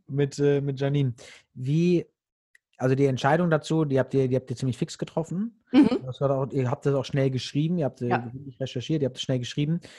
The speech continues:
Speaker 1: Ähm, willst du mal so ein bisschen Insights in das Buch einmal, äh, ein paar Insights geben? Wir haben nämlich auch im Vorgespräch schon mal darüber gesprochen. Ich, ich denke, das klingt jetzt alles sehr einfach. Also das klingt jetzt so, „Ja,
Speaker 2: Ja.
Speaker 1: ich hab, ich schreibe ein Buch und dann, äh, wird das ein Bestseller und dann komme ich noch ins Fernsehen und dann mache ich noch X und Y.“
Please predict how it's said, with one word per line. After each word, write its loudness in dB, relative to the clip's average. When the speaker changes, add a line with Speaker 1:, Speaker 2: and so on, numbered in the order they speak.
Speaker 1:
Ähm, -6
willst 0
du 0
mal 2
so -4
ein -2
bisschen -2
Insights 0
in -2
das 0
Buch -2
einmal, -2
äh, -8
ein -10
paar -4
Insights -4
geben? -2
Wir 0
haben 2
nämlich 0
auch -2
im -2
Vorgespräch 0
schon 0
mal 0
darüber -2
gesprochen. -4
Ich, -10
ich -10
denke, 0
das -4
klingt 2
jetzt 0
alles 4
sehr 2
einfach. -2
Also 4
das 2
klingt 0
jetzt 2
so, 4
„Ja, 6
Speaker 2:
Ja. 6
Speaker 1:
ich -2
hab, -4
ich -8
schreibe -2
ein 0
Buch 6
und -4
dann, 0
äh, -6
wird -2
das -4
ein -2
Bestseller 2
und 0
dann 0
komme -4
ich -6
noch -2
ins -4
Fernsehen 2
und 0
dann 2
mache 2
ich -2
noch -4
X -6
und 0
Y.“ 2